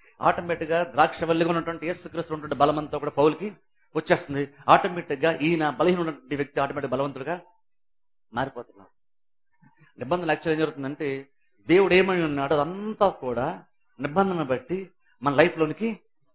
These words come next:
వస్తుందంట. నిబంధన బట్టి దేవుడు ఏమై ఉన్నాడో అంతా కూడా దేవుడు మనకి availability ఉంచాడు, అందుబాటులో ఉంచాడంట. అందుకని ఇప్పుడు కూడా ఈ రోజుల్లో కూడా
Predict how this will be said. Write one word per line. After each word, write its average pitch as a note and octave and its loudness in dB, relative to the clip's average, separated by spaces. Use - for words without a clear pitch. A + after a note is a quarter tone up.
వస్తుందంట. A2+ -14
నిబంధన G#3+ 6
బట్టి F3 0
దేవుడు F3+ 10
ఏమై B3+ 12
ఉన్నాడో F#3 6
అంతా A#3+ 2
కూడా G3+ 4
దేవుడు G#3+ 6
మనకి A3 2
availability B3 10
ఉంచాడు, G3+ 4
అందుబాటులో A3+ 6
ఉంచాడంట. C#3+ -6
అందుకని G3 0
ఇప్పుడు F#3 -4
కూడా F#3+ 0
ఈ F#3 -4
రోజుల్లో A3+ 0
కూడా G3+ -4